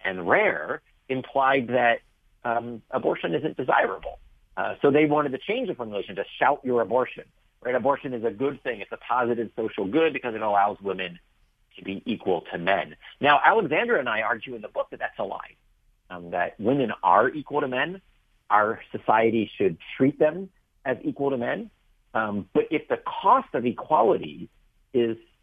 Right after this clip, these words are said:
having women sterilize their own bodies and kill their own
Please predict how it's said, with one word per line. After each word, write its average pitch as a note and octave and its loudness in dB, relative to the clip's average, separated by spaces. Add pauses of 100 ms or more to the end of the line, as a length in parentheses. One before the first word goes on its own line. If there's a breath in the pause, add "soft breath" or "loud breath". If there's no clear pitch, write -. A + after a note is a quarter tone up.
(120)
having B2 0
women A#2 0 (140)
sterilize A2 2
their G2+ -4
own F#2 -6
bodies F2+ 2
and F2 -16 (120)
kill G#2 0
their F#2 -2
own F2 -4